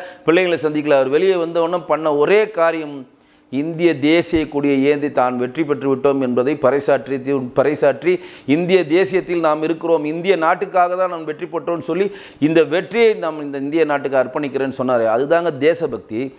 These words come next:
அந்த மாதிரி எவனா ஒரு நடிகரை காட்டுங்களேன், எல்லாம் வீட்டை வாங்குவோமா, கல்யாண மண்டபத்தை மாட்டுவோமா, அஹ், வயலை வாங்கி போடுவோமா, கொடைக்கானல்ல இடம் வாங்குவோமா, பண்ணை வீடு வாங்குவோமான்னு இப்படியே தான் போயிட்டு இருக்காங்க. ஆனால் அவர் அப்படி கிடையாது.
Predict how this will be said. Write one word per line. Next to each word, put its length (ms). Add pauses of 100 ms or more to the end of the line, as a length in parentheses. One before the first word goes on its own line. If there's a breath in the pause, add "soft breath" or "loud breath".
(160 loud breath)
அந்த 180
மாதிரி 180 (120)
எவனா 260
ஒரு 140
நடிகரை 320
காட்டுங்களேன், 420 (280 loud breath)
எல்லாம் 280
வீட்டை 200
வாங்குவோமா, 480
கல்யாண 280
மண்டபத்தை 320
மாட்டுவோமா, 460 (360 loud breath)
அஹ், 580
வயலை 280
வாங்கி 240
போடுவோமா, 500 (360 loud breath)
கொடைக்கானல்ல 560
இடம் 200
வாங்குவோமா, 500
பண்ணை 280
வீடு 180
வாங்குவோமான்னு 540
இப்படியே 300
தான் 200
போயிட்டு 220
இருக்காங்க. 300
ஆனால் 400
அவர் 180
அப்படி 180
கிடையாது. 360